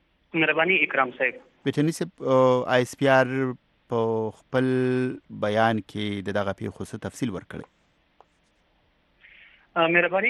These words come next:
Speaker 1: زه به خپلو اوریدونکو ته ووایم چې د پاکستان د پوځ کوم ویان دی، میجر جنرال آصف غفور، هغه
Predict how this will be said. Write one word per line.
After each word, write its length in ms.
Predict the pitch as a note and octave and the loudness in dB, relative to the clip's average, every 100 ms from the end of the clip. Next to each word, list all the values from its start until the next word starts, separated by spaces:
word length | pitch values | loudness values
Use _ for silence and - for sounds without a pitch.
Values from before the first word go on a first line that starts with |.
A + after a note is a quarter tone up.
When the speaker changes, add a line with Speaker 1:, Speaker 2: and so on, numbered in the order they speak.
| B3+ | -2
Speaker 1:
زه 80 | G3 | -4
به 80 | F#3+ | -8
خپلو 200 | G3 G#3 F3 | -4 -2 0
اوریدونکو 440 | D#3+ D#3+ F#3+ G3 F3 | 0 -2 -4 -2 0
ته 60 | E3 | 0
ووایم 240 | G3 A3 | 0 -2
چې 80 | G#3+ | -4
د 80 | F3 | -2
پاکستان 500 | D#3+ D3+ C#3+ - F3 | 0 -2 -4 0 0
د 80 | E3 E3+ | 2 2
پوځ 200 | F3 F3 | 2 0
کوم 160 | - D3 C#3+ | -4 0 2
ویان 260 | D#3 G3 | 2 2
دی، 80 | F#3+ E3 | 0 0
میجر 240 | D3+ D3+ D#3+ | 0 0 -2
جنرال 200 | E3+ D#3 | -2 0
آصف 260 | C#3+ - C3 C3 | -2 -2 -2 -2
غفور، 320 | - F3+ G#3 G3+ - - - D#3+ | 0 0 -2 -6 -14 -12 0 2
هغه 260 | D#3+ G3 | 2 2